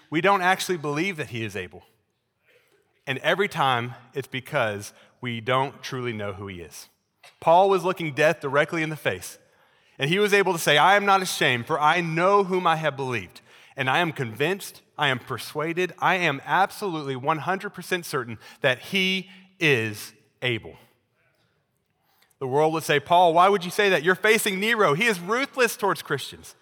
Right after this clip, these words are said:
You stand no chance of survival." Paul would say, "But have you seen my God?" Because he knew his God was able.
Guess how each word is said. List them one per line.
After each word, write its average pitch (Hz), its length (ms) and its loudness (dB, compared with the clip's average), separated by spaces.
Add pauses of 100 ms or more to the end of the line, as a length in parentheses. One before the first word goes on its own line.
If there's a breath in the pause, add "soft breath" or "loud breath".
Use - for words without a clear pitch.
(300 soft breath)
You 220 100 0
stand 220 420 4
no 214 200 6
chance 208 360 2
of 185 100 -6
survival." 131 500 0 (1120)
Paul 147 180 4
would 131 140 -4
say, 123 180 -2
"But 143 180 0
have 196 240 2
you 208 120 0
seen 180 320 0
my 139 160 2
God?" 98 280 -6 (920 soft breath)
Because 147 300 2
he 190 200 2
knew 190 200 2
his 180 260 2
God 127 400 4 (100)
was 113 500 0 (200)
able. 98 320 -4